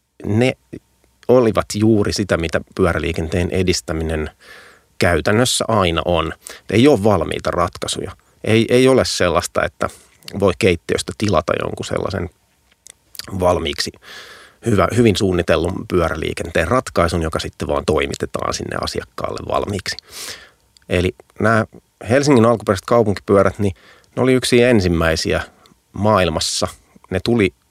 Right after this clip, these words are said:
Helsinkiin Tanskasta, jossa niitä oli ihan vaan muutama vuosi kokeiltu Kööpenhaminassa ja muutamassa muussa kaupungissa. Ja ne oli siellä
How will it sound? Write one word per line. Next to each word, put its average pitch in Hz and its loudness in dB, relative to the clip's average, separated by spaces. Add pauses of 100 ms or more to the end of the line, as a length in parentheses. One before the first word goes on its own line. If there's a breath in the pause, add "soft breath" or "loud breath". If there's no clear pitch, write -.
(260)
Helsinkiin 87 -4
Tanskasta, 113 0 (540 soft breath)
jossa - -4
niitä 80 -4
oli 82 -2 (480)
ihan 135 0
vaan 123 4
muutama 95 2
vuosi 87 0
kokeiltu 65 0 (320)
Kööpenhaminassa 78 -2
ja 78 0
muutamassa 82 -6
muussa 95 -2
kaupungissa. - -6 (680 soft breath)
Ja 85 -6
ne 90 0
oli 101 0
siellä 95 2